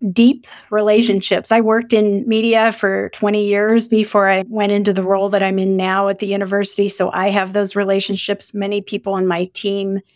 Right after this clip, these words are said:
have those relationships. So I think it's, the key to that is,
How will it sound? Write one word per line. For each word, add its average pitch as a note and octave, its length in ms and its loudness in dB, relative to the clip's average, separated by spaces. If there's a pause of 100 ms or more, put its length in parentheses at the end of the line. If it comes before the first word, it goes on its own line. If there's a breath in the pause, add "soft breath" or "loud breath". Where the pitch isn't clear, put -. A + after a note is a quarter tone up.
(440)
have F#3+ 260 -2
those G3 240 -2
relationships. F#3+ 720 -2
So G3+ 160 0
I F#3 120 0
think A#3+ 220 0
it's, - 420 -4
the F#3+ 120 -2
key A#3 460 -2
to C4+ 140 0
that B3 400 2
is, G#3+ 460 -2